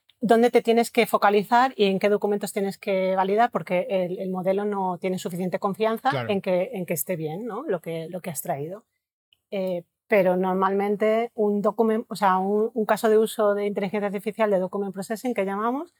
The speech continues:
Speaker 1: normalmente no se puede automatizar cien por cien.
Speaker 2: Vamos con la tercera. ¿Podemos nosotros, nosotros, refiriéndome a las empresas de I T o sus clientes, entrenar o reentrenar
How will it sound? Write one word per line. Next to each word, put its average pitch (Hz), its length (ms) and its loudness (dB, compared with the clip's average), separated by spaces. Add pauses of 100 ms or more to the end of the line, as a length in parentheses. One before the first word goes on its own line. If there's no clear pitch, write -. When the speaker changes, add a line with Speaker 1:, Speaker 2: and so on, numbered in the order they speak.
(380)
Speaker 1:
normalmente 190 460 -2
no 196 80 -2
se 190 100 -4
puede 196 160 2
automatizar 190 600 0
cien 160 200 -2
por 165 140 -14
cien. 160 260 -20 (480)
Speaker 2:
Vamos 214 180 4
con 220 80 0
la 196 60 4
tercera. 139 460 -2 (500)
¿Podemos 226 420 4
nosotros, 165 760 2
nosotros, 151 500 2 (520)
refiriéndome 143 360 4
a 147 40 6
las 139 120 4
empresas 143 400 4
de 139 160 4
I 131 60 2
T 202 300 2
o 123 300 -4 (240)
sus - 220 -10
clientes, 135 580 2 (420)
entrenar 190 680 2
o 175 120 4
reentrenar 180 920 2